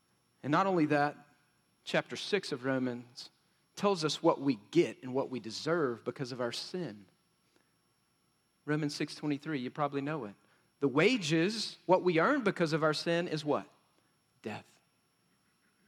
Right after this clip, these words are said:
Do you see the connection here? Here's the deal.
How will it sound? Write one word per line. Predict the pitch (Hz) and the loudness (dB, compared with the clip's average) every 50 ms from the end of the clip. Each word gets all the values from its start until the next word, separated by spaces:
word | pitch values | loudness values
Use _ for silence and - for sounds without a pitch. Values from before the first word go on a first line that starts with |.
| _ _ _ _ _ _ _ _ _ _ _ _ _ _ _ _ _ _ _ _ _ _ _ _ _ _ _ _ _ _ _ _ _ _ _ _ _ _ _ _ _ _ _ _ _ _ _ _ _ _ _ _ _ | _ _ _ _ _ _ _ _ _ _ _ _ _ _ _ _ _ _ _ _ _ _ _ _ _ _ _ _ _ _ _ _ _ _ _ _ _ _ _ _ _ _ _ _ _ _ _ _ _ _ _ _ _
Do | - | -4
you | 143 135 | -4 -2
see | 127 - 180 180 | -2 -2 -2 0
the | 151 147 | -2 -2
connection | 147 139 127 135 135 - - - 113 104 | -2 -4 -6 -6 -6 -6 -8 -10 -10 -12
here? | 98 113 104 - - _ - - - _ _ | -12 -14 -16 -16 -18 _ -20 -20 -20 _ _
Here's | - 180 180 170 - | 2 2 2 2 0
the | 156 | -4
deal. | 135 131 120 104 95 | -2 -2 -4 -4 -6